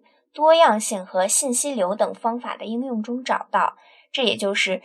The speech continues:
信息理论在内容研究中的一个应用。首先呢，我们来讲一讲信息性，也就是信息价值。艾斯伯在新闻内容的三个指标的基础上，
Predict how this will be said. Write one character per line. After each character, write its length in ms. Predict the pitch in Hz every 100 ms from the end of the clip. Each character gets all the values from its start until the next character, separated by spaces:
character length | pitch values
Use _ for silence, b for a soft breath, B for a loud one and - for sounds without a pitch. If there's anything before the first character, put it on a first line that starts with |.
| B
信 280 | - 320 254
息 260 | 226 269 277
理 180 | 214
论 280 | - 196 185
在 220 | 196 202
内 220 | 240 311 233
容 220 | 180 175
研 180 | 175 175
究 220 | 233 233
中 240 | 254 247
的 220 | 247 196 -
一 80 |
个 160 | 185 185
应 240 | 202 233
用。 240 | 269 233 - _
首 160 | - 226
先 240 | 294 302
呢， 120 | 311 285
我 120 | 196
们 160 | 190 202
来 200 | 190 202
讲 260 | 196 175
一 20 |
讲 280 | 185 180 170 b b b
信 360 | - - 285 226
息 280 | - 214
性， 320 | 208 220 196 _ -
也 100 | 190
就 160 | 208
是 160 | 208 196
信 260 | - 269
息 180 | 233 247
价 300 | 247 269 208
值。 300 | 190 - - _ _ _ _ _
艾 160 | - 311
斯 160 | 294
伯 240 | 254 208 202
在 400 | 240 214 208 B B -
新 280 | - 302
闻 160 | 254 208
内 160 | 285 254
容 180 | 185
的 160 | 190 185
三 240 | - 262
个 80 | 262
指 200 | 233 175
标 260 | 220 226 247
的 100 | 196
基 160 | 196 277
础 160 | -
上， 360 | - 285 233